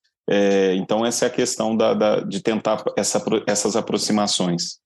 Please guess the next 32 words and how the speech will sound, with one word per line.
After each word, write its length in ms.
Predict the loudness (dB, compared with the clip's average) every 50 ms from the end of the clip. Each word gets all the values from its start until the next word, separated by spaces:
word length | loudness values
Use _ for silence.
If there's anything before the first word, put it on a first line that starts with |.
| _ _ _ _ _
com 100 | -4 -4
as 80 | -2 0
pessoas 460 | 0 0 0 0 0 2 2 2 2
reais 340 | 2 2 2 2 2 0 -2
como 220 | -2 -2 -2 0
nós, 340 | 0 0 0 -2 -2 -4 -4 -4
pessoas 600 | -4 -4 -4 -2 -2 -2 -2 -2 -4 -8 -10 -14 _ _ _ _ _ _ _ _ _ _ _ _
que 120 | -14 -8 -4
têm 180 | -2 0 0 0
todas 300 | 0 0 0 2 2 0
as 120 | 0 -2
suas 220 | -2 -2 -2 0 2
demandas 760 | 2 2 2 2 0 0 0 0 0 -2 -4 -8 -12 -14 -18 _ _ _ _ _ _ _ _ _ _
pessoais, 840 | -2 -2 0 0 -2 0 0 2 2 2 2 2 0 -2 -4 -6 -8 _ -8
de 280 | -8 -6 -6 -6 -6
trabalho, 760 | -4 -2 -2 0 0 2 2 2 2 2 2 2 0 -2 -4 -6 -10 -16 -10
e, 280 | -6 -4 -4 -2 -4 -4
e 40 |
que 140 | -4 -4 -4
se 320 | -2 0 2 2 2 2 2
comunicam, 720 | 2 2 2 4 4 4 2 2 0 0 -2 -4 -4 -8 _ _ _ _ _ _ _ _
não 140 | -2 -2 0
tem 240 | 0 0 2 2 2
essa 200 | 0 0 0 0
de, 360 | 0 0 0 0 0 -2 -6 _ _ _ _ _ -8
essa 180 | -4 -2 0
visão 260 | 0 0 0 0 0 0
capitalista 640 | 0 -2 0 0 0 2 2 2 2 0 -2 -2
também, 300 | -2 -2 -2 0 0 0
o 100 | -2 -2
que 100 | -2 -2
você 480 | -2 0 0 0 0 2 2 2 0 -2